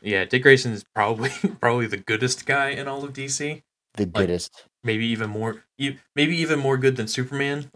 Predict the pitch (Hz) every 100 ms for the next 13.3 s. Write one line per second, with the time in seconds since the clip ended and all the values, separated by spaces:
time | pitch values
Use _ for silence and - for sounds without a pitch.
0 | - 143 143 143 131 151 151 _ _ _
1 | _ _ _ _ _ _ _ _ - 254
2 | 254 240 240 233 220 214 208 196 196 196
3 | 196 214 262 294 151 139 147 165 170 170
4 | 135 - 220 226 - - _ _ _ _
5 | 127 139 - _ _ _ _ 131 190 170
6 | 170 156 139 117 131 127 131 104 - 113
7 | - 127 117 107 101 101 101 _ _ _
8 | 101 98 98 107 98 - _ 98 98 110
9 | 98 95 101 98 98 98 95 95 - 95
10 | 92 - _ _ 98 - _ _ _ -
11 | - 196 147 123 104 101 101 - 101 -
12 | 107 95 95 - 104 - 104 - 95 95
13 | 95 95